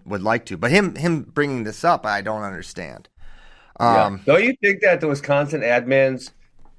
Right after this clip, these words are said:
Speaker 2: uh, they have bigger fish to fry at this point than keeping Kyle Berwick from wrestling? I mean, I don't really see what purpose it serves.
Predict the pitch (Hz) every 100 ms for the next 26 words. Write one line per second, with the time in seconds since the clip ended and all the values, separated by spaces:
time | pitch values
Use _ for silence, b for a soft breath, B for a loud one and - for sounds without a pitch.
0 | - 113 113 110 104 101 - 80 107 127
1 | 120 - 113 113 104 104 110 120 - 113
2 | 113 113 117 - - 117 110 104 98 90
3 | 85 107 98 95 85 101 98 92 95 104
4 | 104 - - - - 85 82 92 - 123
5 | 131 B B - 135 92 175 175 156 139
6 | 120 - 120 104 - 113 - 131 139 135
7 | - 143 151 143